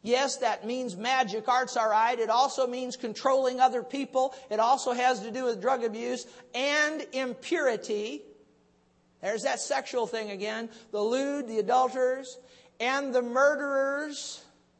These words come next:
and idolaters, and everyone who loves and deals in falsehood, untruth, error, deception, cheating.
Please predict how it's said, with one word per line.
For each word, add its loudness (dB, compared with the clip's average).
and -2
idolaters, 2
and -4
everyone 0
who -6
loves 2
and -6
deals -2
in -8
falsehood, -2
untruth, -4
error, 0
deception, -6
cheating. -10